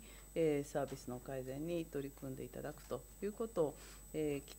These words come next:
待したいですし、で、また、あの、競争環境ということを考えましてもね、やはり、あの、利用者に優しい、で、まあ、利用者の方々が、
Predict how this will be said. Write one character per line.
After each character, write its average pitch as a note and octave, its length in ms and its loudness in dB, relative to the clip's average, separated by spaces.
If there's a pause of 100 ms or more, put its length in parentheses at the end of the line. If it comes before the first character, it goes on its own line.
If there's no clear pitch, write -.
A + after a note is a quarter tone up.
待 D3+ 320 4
し - 120 -12
た D#3+ 160 4
い D3+ 80 2
で C#3 140 0
す - 180 -6
し、 - 480 -6
で、 - 80 0
ま G#3 160 2
た、 B3+ 300 8 (600)
あ F#3+ 160 2
の、 F3+ 760 4 (100)
競 D4+ 200 4
争 E4+ 220 0
環 G4 260 4
境 G#3 180 6
と F3+ 120 -2
い D3+ 40 4
う D3+ 80 2
こ F#3 120 -2
と F3 140 -2
を D3 140 0
考 G#3 320 0
え A#3+ 80 2
ま C4 160 2
し - 80 -10
て G3+ 120 0
も D3 180 -2
ね、 E3 160 -2 (300)
や A#3+ 140 0
は E4 100 4
り、 A#3+ 240 4 (220)
あ F3 80 -2
の、 D#3+ 340 0
利 F#3 120 4
用 C4 160 8
者 - 200 0 (440)
に F#3+ 280 2 (220)
優 D#3+ 80 6 (160)
し G#3 160 0
い、 E3+ 160 2 (160)
で、 F3+ 60 -8
ま F3+ 140 0
あ、 - 20 -2
利 F#3+ 100 2
用 A3 140 6
者 F3 160 0
の D3+ 100 0
方 F#3 240 0
々 C4 120 4 (160)
が、 C#3 180 4